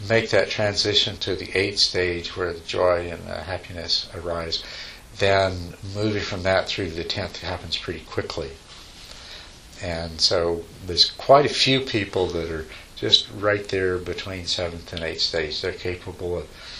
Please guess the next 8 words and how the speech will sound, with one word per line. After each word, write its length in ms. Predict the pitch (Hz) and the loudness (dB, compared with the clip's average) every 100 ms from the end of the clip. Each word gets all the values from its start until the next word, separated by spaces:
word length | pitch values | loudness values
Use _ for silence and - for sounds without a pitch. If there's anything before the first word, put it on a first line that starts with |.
| - | -12
pr-, 140 | - 120 - - - | -10 -8 -4 -4 -2
prolonged 560 | - 110 110 113 110 107 | 2 6 6 6 2 0
single-pointed 760 | 117 98 95 - 95 90 90 - - - - | 0 0 -4 -2 -2 0 -2 -8 -18 -16 -2
concentration. 1000 | 101 95 - - 101 92 - 98 90 90 - - - - - - | -2 0 -2 0 2 4 2 -2 -4 -8 -14 -18 -18 -18 -16 -2
They 160 | 95 | 0
have 420 | 90 104 90 87 87 | 2 2 4 4 2
a 180 | 90 87 | -2 2
certain 560 | - 101 - 90 87 | 0 0 -4 -8 -12